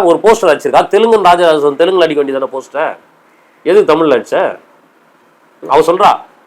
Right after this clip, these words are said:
நானும் வந்து தமிழர் தான், நான் தமிழ்ல இருந்து பிறந்தது தான் தெலுங்கு. கொஞ்ச நாளுக்கு முன்னாடி ஐயா கமலஹாசன் தமிழ்ல இருந்து பிறந்தது தான் கன்னடம்னு சொன்னதுக்கு அங்க க-, கர்நாடகால அவ்வளோ பிரச்சனை பண்ணானுங்க. இவங்க வந்து, இவங்க இப்ப, இப்ப நம்ம கிட்ட இப்படி பேசுறால,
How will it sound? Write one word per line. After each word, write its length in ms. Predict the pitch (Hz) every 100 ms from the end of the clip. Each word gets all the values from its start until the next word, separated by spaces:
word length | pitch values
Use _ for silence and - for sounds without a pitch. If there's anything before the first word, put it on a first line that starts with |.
| _ _
நானும் 320 | 120 170 220
வந்து 180 | 202 180
தமிழர் 420 | 147 151 160 127 110
தான், 140 | 98 - _ _ _ _ _ _ _ _ _
நான் 400 | 120 170 156 123 131
தமிழ்ல 320 | 151 214 202
இருந்து 180 | 202 -
பிறந்தது 320 | 170 180 165
தான் 160 | 180
தெலுங்கு. 540 | - 156 156 120 113 90 _ _ _ _
கொஞ்ச 240 | 110 139 190
நாளுக்கு 280 | 190 196
முன்னாடி 160 | 185 190
ஐயா 200 | 185 175
கமலஹாசன் 680 | 165 165 180 175 165 180 180 - _ _
தமிழ்ல 280 | - 165 185
இருந்து 160 | 180 180
பிறந்தது 300 | 160 160 170
தான் 100 | 165
கன்னடம்னு 380 | 147 175 170 156
சொன்னதுக்கு 320 | 151 160 160
அங்க 120 | 143 123
க-, 220 | 120 117
கர்நாடகால 460 | 120 156 175 170 156
அவ்வளோ 200 | 131 190
பிரச்சனை 340 | 180 180 160 139
பண்ணானுங்க. 380 | 113 98 85 85 _ _ _ _ _ _ _ _ _ _ _ _
இவங்க 260 | 127 196 202
வந்து, 520 | 202 208 196 156 151
இவங்க 220 | 143 170
இப்ப, 180 | 160 156
இப்ப 180 | 160 202
நம்ம 200 | 190 190
கிட்ட 100 | 196
இப்படி 160 | 185 175
பேசுறால, 300 | 185 180 175